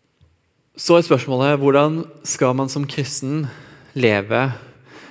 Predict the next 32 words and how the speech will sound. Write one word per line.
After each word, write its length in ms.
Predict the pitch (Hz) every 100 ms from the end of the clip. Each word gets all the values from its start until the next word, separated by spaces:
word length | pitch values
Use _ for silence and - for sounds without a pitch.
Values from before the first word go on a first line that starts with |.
| _
med 340 | 135 113 113 -
en 300 | 117 110 123 -
homofil 580 | 135 120 113 - 107 107 -
orientering? 680 | 120 107 107 110 113 117 127 _ _ _ _ _ _ _ _ _ _ _ _ _ _ _ _ _ _ _ _ _ _ - - _ _ _
Og 80 | 135
jeg 60 |
har 20 |
lyst 160 | 151 151
til 80 | 180
å 60 |
være 240 | 180 127 147
litt 180 | 156 -
konkret 500 | 156 151 135 110 -
her, 200 | 147 202
fordi, 240 | - 151 151 147 - - - _
eh, 240 | 123 113 110
jeg 180 | 120 123
vil 140 | 135
vise 320 | 110 - 120
et 320 | - 135 - -
bilde 300 | 107 104 113
av, 400 | 107 107 113 120
eh, 400 | 117 107 104 107 107 - _ _ _ _
av 160 | 147 117
at 140 | 117 -
det, 160 | 131 113 - -
det 160 | 147 120
er 80 |
som 100 | 135
sagt 240 | 127 123 -
ganske 240 | 113 -
kompleks, 600 | - 113 - 110 - -